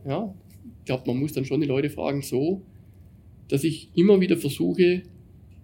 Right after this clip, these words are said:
die Person zu verstehen und schauen, was macht denen Spaß, um sie dann bestmöglich so zu allokieren, dass sie das machen, was Spaß macht. Was natürlich unmöglich ist, dass es immer so geht. Ja, am Ende des Tages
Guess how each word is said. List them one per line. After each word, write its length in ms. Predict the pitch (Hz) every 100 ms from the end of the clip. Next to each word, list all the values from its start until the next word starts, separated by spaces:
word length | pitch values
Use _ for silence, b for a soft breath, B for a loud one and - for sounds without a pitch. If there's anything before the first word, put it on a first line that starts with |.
| - - - - -
die 460 | - 151 143 147 -
Person 400 | 131 139 151 160
zu 100 | 127
verstehen 760 | 110 - 131 156 214 269 269 - - - - - - - - - -
und 100 | 135
schauen, 260 | 151 160 147
was 200 | 143 151
macht 220 | 147 139
denen 180 | 139 123
Spaß, 540 | - 180 - - - - - - - - - - - - -
um 80 | 151
sie 100 | 147
dann 180 | 147 143
bestmöglich 720 | 180 185 151 156 180 90 -
so 160 | 151 190
zu 180 | -
allokieren, 380 | - 151 - 160
dass 120 | 147
sie 60 | 135
das 200 | 147 143
machen, 220 | 139 135
was 120 | 123
Spaß 280 | - - 101
macht. 320 | 110 104 - - b b b b b -
Was 200 | 127 131
natürlich 380 | 147 139 147 143 -
unmöglich 440 | 196 190 147 147 139
ist, 140 | 135
dass 100 | -
es 140 | 117 -
immer 180 | 127
so 120 | 117 113
geht. 300 | 127 113 -
Ja, 180 | 147 143 -
am 200 | 110 -
Ende 180 | 151
des 140 | 156 139
Tages 440 | 131 143 135 -